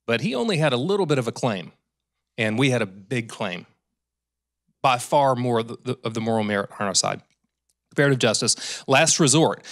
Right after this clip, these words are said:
We should go to war only after exhausting all realistic options. I want to stop here and point out that crusaders, militarists,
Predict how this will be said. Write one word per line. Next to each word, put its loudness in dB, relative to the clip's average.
We -6
should 4
go 6
to 6
war 4
only 4
after 2
exhausting 2
all 4
realistic 0
options. -2
I -4
want -2
to 2
stop 2
here 2
and -6
point -2
out 0
that -2
crusaders, 0
militarists, 2